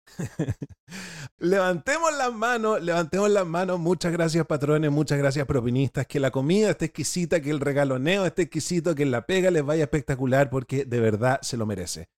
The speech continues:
¿Quiénes son los patrones? Los patrones son personas que se suscriben con tres dólares en Patreon, me dan tres dólares todos los meses para que yo pueda sacar este proyecto adelante.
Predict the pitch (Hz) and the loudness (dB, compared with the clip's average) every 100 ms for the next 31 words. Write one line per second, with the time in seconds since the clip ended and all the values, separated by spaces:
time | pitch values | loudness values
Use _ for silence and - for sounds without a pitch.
0 | _ _ _ _ - 302 302 311 311 - | _ _ _ _ 0 2 4 4 2 0
1 | 247 - 285 80 - _ _ _ 123 123 | -4 -6 -8 -10 -14 _ _ _ -2 0
2 | 127 160 208 214 190 180 170 - 202 180 | 0 2 2 2 0 0 -2 0 0 -2
3 | 151 160 - - 160 196 208 190 143 - | -2 -2 -2 -4 -2 2 2 2 -2 0
4 | 190 160 190 196 196 - 156 - 247 214 | -2 2 2 2 2 0 -4 0 0 0
5 | - 123 131 127 123 170 233 208 202 196 | -2 -2 0 0 0 0 0 0 0 2
6 | 185 196 196 - 220 185 170 156 175 175 | 2 2 0 0 0 0 -2 -2 -2 -2
7 | 170 147 127 123 143 156 143 139 139 156 | -4 -4 -2 -2 -2 -2 -4 -4 -2 -2
8 | 151 - 139 120 127 135 160 131 113 107 | -2 -6 -6 -4 -2 -2 -2 -4 -2 -2
9 | 139 147 - 160 | 0 -2 -4 -10